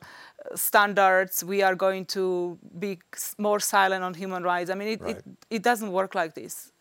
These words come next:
Speaker 2: You
Speaker 1: I
Speaker 2: s-,
Speaker 1: believe that
Speaker 2: yeah.
Speaker 1: we really have to be principled, because we have burned our fin-, fingers, as Radek already mentioned.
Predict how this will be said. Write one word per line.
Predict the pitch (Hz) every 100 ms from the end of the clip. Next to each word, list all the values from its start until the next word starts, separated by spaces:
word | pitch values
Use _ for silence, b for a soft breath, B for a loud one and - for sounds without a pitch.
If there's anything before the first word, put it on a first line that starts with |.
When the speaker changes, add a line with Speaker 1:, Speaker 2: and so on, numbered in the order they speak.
| -
Speaker 2:
You |
Speaker 1:
I | 208
Speaker 2:
s-, | 196
Speaker 1:
believe | 214 226 -
that | 208
Speaker 2:
yeah. | 190
Speaker 1:
we | 208
really | 190 233 240
have | 220 208
to | -
be | 185
principled, | 185 208 196 196 - 170 160
because | 175 190 185
we | 233
have | 233 185
burned | 226 240 233
our | 220
fin-, | 208 214 208 -
fingers, | - 226 196 175 - B B B
as | - 185
Radek | 214 240 233
already | 226 220 208
mentioned. | 196 196 196 156 156